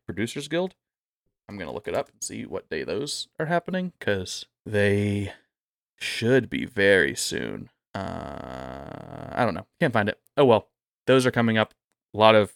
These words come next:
exciting stuff. We will be reacting to the Critics' Choice Awards after those happen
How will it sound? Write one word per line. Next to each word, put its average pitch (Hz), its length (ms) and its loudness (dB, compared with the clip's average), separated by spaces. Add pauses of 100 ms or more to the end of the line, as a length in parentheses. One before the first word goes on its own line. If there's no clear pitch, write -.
exciting 98 440 2
stuff. 92 360 0 (600)
We 113 260 4
will 104 560 8 (140)
be 104 200 2
reacting 107 560 4
to - 100 -2
the 101 60 2
Critics' - 280 2
Choice 131 260 4
Awards 135 500 2 (920)
after 123 260 4
those 113 180 6
happen 117 400 2